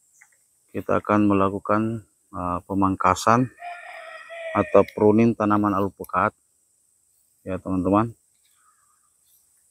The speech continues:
Jadi, eh, sebelumnya, eh, jangan lupa subscribe,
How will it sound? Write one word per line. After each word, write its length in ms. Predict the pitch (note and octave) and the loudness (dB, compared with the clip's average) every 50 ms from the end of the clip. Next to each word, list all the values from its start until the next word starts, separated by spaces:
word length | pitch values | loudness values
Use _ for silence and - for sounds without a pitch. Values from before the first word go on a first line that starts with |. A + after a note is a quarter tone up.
| _ _ _ _ _ _ _ _ _ _ _ _ _ _ _ _ _ _ _ _ _ _ _ _ _ _ _ _ _ _ _ _ _ _ _ _ _ _ _ _ _ _ - | _ _ _ _ _ _ _ _ _ _ _ _ _ _ _ _ _ _ _ _ _ _ _ _ _ _ _ _ _ _ _ _ _ _ _ _ _ _ _ _ _ _ -4
Jadi, 320 | F#2 G2 A2+ B2 C3 C3 A#2+ A2 _ _ _ _ _ _ _ _ _ _ _ _ _ _ _ _ _ _ _ _ _ _ _ | 4 6 8 8 8 8 4 -4 _ _ _ _ _ _ _ _ _ _ _ _ _ _ _ _ _ _ _ _ _ _ _
eh, 180 | G#2+ G#2 G#2 | 0 0 0
sebelumnya, 720 | F#2+ - - A2 G#2+ G#2 G2+ G#2+ A2 A#2 B2+ D3 D#3+ D3+ - _ _ _ _ _ _ _ _ _ _ _ _ _ _ _ _ _ _ _ _ _ _ _ _ - - - - - - - - _ - | 2 4 4 6 6 8 8 8 8 8 8 8 6 4 0 _ _ _ _ _ _ _ _ _ _ _ _ _ _ _ _ _ _ _ _ _ _ _ _ -20 -20 -20 -20 -20 -20 -20 -16 _ 0
eh, 100 | G2+ G2+ G2+ G2 | 2 2 4 6
jangan 240 | A2 G#2+ A2 A2 | 6 6 6 6
lupa 400 | G#2+ G#2+ F#2+ - A#2+ B2+ C#3 C3+ - - - _ _ _ _ _ _ _ | 4 4 4 6 6 6 6 4 0 -10 -20 _ _ _ _ _ _ _
subscribe, 640 | - - - G#2+ G2 - - - - G#2 G#2 A2+ B2+ | -20 -10 -8 -8 -8 -8 -10 -8 -2 0 2 2 2